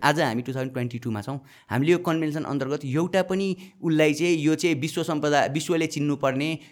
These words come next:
इन्ट्यान्जिबल हेरिटेज हो भनेर भनेको छैन। यहाँले बुङ्ग दिएको जुन जात्रा चढ्छ राचो मजुमदार, can't that be a part of our world? एउटा वर्ल्डले चिन्नुपर्ने हेरिटेज, इन्ट्यान्जिबल हेरिटेज।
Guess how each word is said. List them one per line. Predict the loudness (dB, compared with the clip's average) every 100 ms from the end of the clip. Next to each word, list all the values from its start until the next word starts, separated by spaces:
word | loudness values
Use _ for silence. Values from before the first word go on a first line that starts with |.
| -6
इन्ट्यान्जिबल | 0 2 4 2
हेरिटेज | 0 -2 -2 -2
हो | -2
भनेर | -2 -4
भनेको | -6 -10 -10
छैन। | -14 -18 _ -2
यहाँले | 2 2 0
बुङ्ग | 0 2
दिएको | 2 4 2
जुन | 0
जात्रा | 4 4 4 0
चढ्छ | -2 -2
राचो | -2 -2
मजुमदार, | -6 -6 -8 -8 -10 _ -2
can't | 0 2
that | 0 -2
be | -2 -2
a | -4 _ 4
part | 6 4
of | 2
our | 4 4
world? | 4 2 0
एउटा | 0 2 4 2 2 -10 2
वर्ल्डले | 6 6 2
चिन्नुपर्ने | -2 -2 -2 -2
हेरिटेज, | -4 -6 -6 -10 -14 _
इन्ट्यान्जिबल | -4 -2 -2 -2
हेरिटेज। | -4 -6 -8